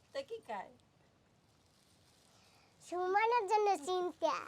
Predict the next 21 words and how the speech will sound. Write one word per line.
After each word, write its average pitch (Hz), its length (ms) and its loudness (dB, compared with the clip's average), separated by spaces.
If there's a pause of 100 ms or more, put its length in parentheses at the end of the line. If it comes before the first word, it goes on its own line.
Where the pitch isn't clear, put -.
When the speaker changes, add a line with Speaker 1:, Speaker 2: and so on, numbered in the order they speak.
Speaker 2:
আর 330 240 2
কেউর 381 320 -2
জন্য 370 200 0
Speaker 1:
আমরা 330 120 -2
Speaker 2:
চিন্তা 339 300 -2
Speaker 1:
কি 302 80 -4
Speaker 2:
নাই। 285 180 -6
Speaker 1:
দিয়ে 339 200 -8
খাবো, 320 300 -8
সেইয়া 294 380 -6
দিদা 302 260 -6
একবারও 247 400 -4
কইল 226 340 -6 (160)
না। 262 400 -4 (2500)
ঠিক 302 220 -14
আছে, 320 260 -10 (360)
দেই 311 280 -6
কেডা 285 280 -10
কি 285 140 -16
দিয়ে 277 300 -10
খায়। 254 380 -8